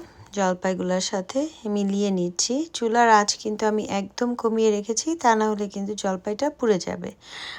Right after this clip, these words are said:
আর এদিকে একটা ফ্রাই প্যান আমি তে-, গরম করে নিয়ে তাতে প্রায় দুই টেবিল চামচের মতো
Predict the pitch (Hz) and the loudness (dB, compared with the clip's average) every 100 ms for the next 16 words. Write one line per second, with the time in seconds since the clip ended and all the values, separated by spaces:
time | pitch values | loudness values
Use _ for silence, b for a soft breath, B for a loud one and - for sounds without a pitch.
0 | B 208 196 196 254 - 214 208 247 220 | B 4 4 2 -4 -2 0 2 0 0
1 | 196 - 190 196 214 - 208 240 - B | -4 2 6 6 4 0 0 -2 -6 B
2 | B B - 196 202 196 214 - 180 180 | B B -2 0 0 -2 -6 -4 0 4
3 | 180 208 226 247 247 220 175 233 233 196 | 4 2 0 2 2 2 2 0 2 2
4 | 185 220 247 226 214 185 262 262 226 190 | 2 -4 0 2 4 2 -2 2 2 2
5 | 185 202 185 190 196 233 226 214 202 247 | -2 2 2 0 -4 -4 -2 -4 -4 -2
6 | 311 | -4